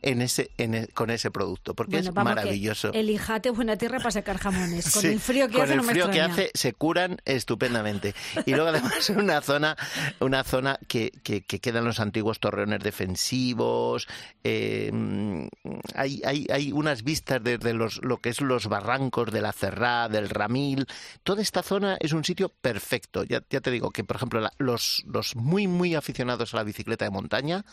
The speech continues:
Speaker 1: tienen cientos y cientos de caminos que además están sin, sin tráfico, con lo cual es un sitio perfecto. Y
Speaker 2: Bueno,
Speaker 1: luego
Speaker 2: dicen
Speaker 1: tiene
Speaker 2: que es uno de los grandes pulmones verdes de Andalucía, ¿no?
Speaker 1: es
Speaker 2: Por
Speaker 1: un,
Speaker 2: su,
Speaker 1: es
Speaker 2: por su
Speaker 1: un,
Speaker 2: ubicación.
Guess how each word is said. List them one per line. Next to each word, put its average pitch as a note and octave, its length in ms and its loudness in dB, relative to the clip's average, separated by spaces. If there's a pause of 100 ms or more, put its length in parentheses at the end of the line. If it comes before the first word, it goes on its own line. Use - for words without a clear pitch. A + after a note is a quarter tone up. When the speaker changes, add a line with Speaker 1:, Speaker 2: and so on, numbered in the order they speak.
(680)
Speaker 1:
tienen D#3+ 360 0 (180)
cientos E3+ 680 0
y A#2+ 60 2
cientos C3 400 -2
de B2 100 -2
caminos D#3 480 -2 (340)
que B2+ 120 2
además A#2 420 0
están C3 420 -2
sin, C#3 420 0
sin F#2 220 -6
tráfico, - 400 -2
con - 120 -2
lo F2+ 80 -2
cual G#2+ 180 0
es A#2 80 -4
un A#2+ 120 0
sitio D#3 280 -2
perfecto. F#2+ 520 -4
Y - 200 -12
Speaker 2:
Bueno, G#3+ 160 2
Speaker 1:
luego E3 120 4
Speaker 2:
dicen F#3+ 160 2
Speaker 1:
tiene - 80 2
Speaker 2:
que A#3+ 60 2
es - 100 -2
uno B3 140 2
de A#3+ 60 2
los A#3 140 0
grandes A#3 220 -2
pulmones F#3 440 -2
verdes F3+ 300 -4
de F3+ 80 -4
Andalucía, F3 560 -4
¿no? E3+ 60 2
Speaker 1:
es - 100 0
Speaker 2:
Por D#3 100 0
Speaker 1:
un, - 40 -4
Speaker 2:
su, - 120 0
Speaker 1:
es F3+ 200 0
Speaker 2:
por - 140 -6
su D3+ 60 4
Speaker 1:
un, E3+ 80 0
Speaker 2:
ubicación. F#3 400 -6